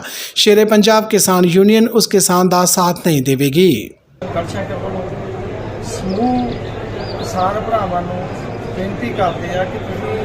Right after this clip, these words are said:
Speaker 2: ਬਹੁਤ ਵਧੀਆ ਸਾਰੇ ਇਨਸਾਨ ਆ, ਕਿਉਂਕਿ ਸਾਨੂੰ ਗੁਰੂ ਸਾਹਿਬ ਦਾ ਜਿਹੜਾ ਫਲਸਫਾ ਹੈਗਾ ਆ, ਪਵਨ ਗੁਰੂ ਪਾਣੀ ਪਿਤਾ ਮਾਤਾ ਤਪ ਮਾਤਾ, ਅਸੀਂ ਉਸ ਚੀਜ਼ ਨੂੰ ਭੁਲਾ ਕੇ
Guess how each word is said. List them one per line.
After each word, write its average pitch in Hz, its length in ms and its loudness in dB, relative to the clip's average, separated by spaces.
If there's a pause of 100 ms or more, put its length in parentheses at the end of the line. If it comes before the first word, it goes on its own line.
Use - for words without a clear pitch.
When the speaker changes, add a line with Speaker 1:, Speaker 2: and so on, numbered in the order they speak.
(760)
Speaker 2:
ਬਹੁਤ 220 320 -2
ਵਧੀਆ 220 680 0 (440)
ਸਾਰੇ 202 200 -2
ਇਨਸਾਨ 175 480 -2
ਆ, 170 200 -4 (760)
ਕਿਉਂਕਿ 233 440 -2
ਸਾਨੂੰ 196 280 -4
ਗੁਰੂ 208 280 -4
ਸਾਹਿਬ 214 200 -2
ਦਾ 220 280 4 (800)
ਜਿਹੜਾ 214 400 2 (140)
ਫਲਸਫਾ 190 440 -2
ਹੈਗਾ 180 280 -2
ਆ, 185 320 0 (120)
ਪਵਨ 196 260 -2
ਗੁਰੂ 196 320 -6
ਪਾਣੀ 190 240 -2
ਪਿਤਾ 175 320 -2
ਮਾਤਾ 175 360 -2
ਤਪ 175 120 -6
ਮਾਤਾ, - 1200 -6
ਅਸੀਂ 269 220 -2
ਉਸ 240 260 -4
ਚੀਜ਼ 240 380 -4
ਨੂੰ 247 100 0
ਭੁਲਾ 214 320 0
ਕੇ 214 280 2